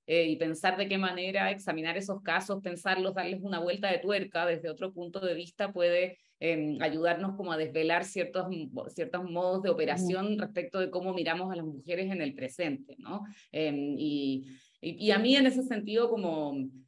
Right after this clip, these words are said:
Speaker 1: fue un libro que, que durante la escritura me, me ayudó, eh, a pensar, eh, en ese, no ese destino, ¿no? Sino esa cosa tan normativa que hay en torno a qué es una mujer y una buena mujer, ¿no?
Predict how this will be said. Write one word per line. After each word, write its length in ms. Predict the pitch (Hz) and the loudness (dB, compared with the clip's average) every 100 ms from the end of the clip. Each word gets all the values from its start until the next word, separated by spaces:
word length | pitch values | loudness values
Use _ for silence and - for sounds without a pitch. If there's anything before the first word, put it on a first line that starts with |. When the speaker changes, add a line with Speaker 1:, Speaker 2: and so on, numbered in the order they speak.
| _ - | _ 2
Speaker 1:
fue 160 | 185 | 4
un 100 | 185 185 | 4 0
libro 320 | 185 190 190 | 0 2 2
que, 520 | 185 156 151 143 120 151 | 2 0 -2 -6 -6 -4
que 120 | 175 | -2
durante 400 | 151 160 160 165 | -2 0 0 0
la 80 | 160 | 0
escritura 500 | 160 156 143 175 190 | 0 -4 -4 0 2
me, 540 | 196 175 160 151 139 135 | 2 -2 -4 -6 -6 -4
me 140 | 156 | 0
ayudó, 760 | 160 156 151 156 202 135 120 117 | 0 0 0 6 6 6 2 0
eh, 240 | 160 147 131 | 2 2 4
a 240 | 156 151 | 2 2
pensar, 720 | 165 160 156 - 180 175 175 175 | 0 -2 -2 -2 0 2 2 0
eh, 460 | - 151 139 127 | 0 0 0 0
en 100 | 147 | 0
ese, 440 | 151 151 - 165 147 | -2 -2 -4 -6 -4
no 120 | 180 | -4
ese 280 | 226 285 208 | -4 -2 0
destino, 720 | 147 - _ 247 202 123 113 | 0 -2 _ -2 0 0 -2
¿no? 180 | 139 190 | -4 -4
Sino 220 | 190 156 | -4 -4
esa 340 | 190 196 175 - - | -2 -2 -2 -6 -8
cosa 340 | 180 - 196 | -8 -6 -2
tan 240 | 175 175 | 0 0
normativa 800 | 175 175 170 151 147 190 180 175 | 2 4 4 0 -2 -2 0 0
que 160 | 175 151 | 0 0
hay 240 | 160 165 | 0 0
en 160 | 165 156 | -2 -4
torno 480 | 160 156 156 156 160 | -2 0 0 -2 -2
a 100 | 151 | -2
qué 540 | 147 143 156 156 147 | -2 0 0 0 -2
es 160 | 151 - | -2 -6
una 320 | 143 143 135 131 | -8 -4 -4 -4
mujer 440 | 151 135 - 151 151 | -6 -8 -2 0 2
y 220 | 135 135 | 0 -2
una 160 | 139 135 | -2 -2
buena 300 | 139 139 143 | -4 -2 -6
mujer, 460 | 135 - 143 135 | -8 -4 -2 -2
¿no? 320 | 127 135 214 | -4 -6 -6